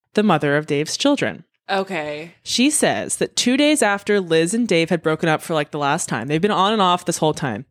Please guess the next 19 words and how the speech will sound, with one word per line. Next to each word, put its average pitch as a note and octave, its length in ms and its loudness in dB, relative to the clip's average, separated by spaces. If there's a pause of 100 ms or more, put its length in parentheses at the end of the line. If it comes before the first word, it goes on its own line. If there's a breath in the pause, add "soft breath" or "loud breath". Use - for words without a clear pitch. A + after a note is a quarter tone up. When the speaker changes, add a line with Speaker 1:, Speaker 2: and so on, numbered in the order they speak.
(120)
Speaker 1:
his G#3+ 280 0
gun G3+ 480 0
was B3 160 2
stolen G3 440 2
out E3+ 140 2
of E3 80 2
his D#3+ 120 -4
apartment. - 540 -6 (180)
And F#3+ 220 0
she's A#3 320 -2
convinced F#3+ 840 -2 (360)
that F3 160 0
they F#3+ 120 4
had F#3+ 100 4
all F3 140 4
been F3+ 180 -4
played D#3+ 260 0
for E3 120 -4
fools, - 420 -12